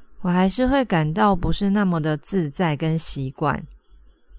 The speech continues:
所以我每一次回去的极限就是三天。<laughs> 也就是说，我除夕夜那天开始回家住，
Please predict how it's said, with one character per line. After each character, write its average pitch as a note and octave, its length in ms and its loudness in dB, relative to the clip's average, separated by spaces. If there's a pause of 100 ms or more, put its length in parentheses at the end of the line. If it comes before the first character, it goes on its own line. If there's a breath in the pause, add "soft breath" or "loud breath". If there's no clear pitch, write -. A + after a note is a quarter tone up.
(440 soft breath)
所 G#3 180 -2
以 A#3 80 2
我 A3+ 160 2
每 F#3 160 2
一 D#3 140 -2
次 G#3 200 -2
回 D#3 300 0
去 F#3 300 -2
的 D3 160 0
极 C#3 260 -6
限 C#3+ 320 -4
就 D#3 100 -2
是 D3+ 220 -2
三 C3+ 340 -4
天。 C#3 440 -8 (680)
<laughs> - 1000 -8
也 D#3+ 120 -2
就 F#3+ 160 0
是 G#3+ 120 2
说， G3+ 180 0
我 D#3 160 2
除 D#3+ 260 -4
夕 F3+ 320 0
夜 F3+ 180 2
那 E3 200 -2
天 D#3+ 320 -4
开 E3 200 -4
始 D3 220 -6
回 C#3+ 240 -2
家 C#3+ 280 -4
住， C#3+ 360 -8